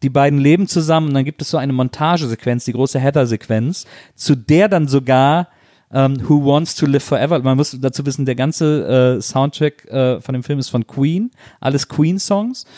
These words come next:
Und dann läuft Who Wants to Live Forever und, äh, während der Song läuft, sehen wir eine Montagesequenz,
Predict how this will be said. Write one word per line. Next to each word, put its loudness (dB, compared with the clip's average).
Und -4
dann 2
läuft 2
Who 0
Wants 0
to -2
Live 0
Forever 0
und, 0
äh, -16
während -2
der 0
Song -2
läuft, 0
sehen -2
wir -4
eine -4
Montagesequenz, -4